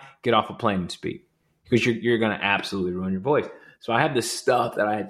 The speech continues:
spray in my nose every fifteen minutes on a flight to keep my vocal cords and nasal system moisturized. So I'm sitting on the plane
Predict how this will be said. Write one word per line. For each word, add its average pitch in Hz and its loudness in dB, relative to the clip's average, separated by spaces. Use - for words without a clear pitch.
spray 120 0
in 117 2
my 104 2
nose 101 2
every 98 -2
fifteen 110 2
minutes 98 -2
on 95 0
a 90 -2
flight 98 0
to 101 0
keep 101 -2
my 104 2
vocal 107 2
cords 95 -2
and 98 0
nasal 104 2
system 90 -6
moisturized. 95 -2
So - -2
I'm 151 4
sitting 127 2
on 113 2
the 104 0
plane 131 2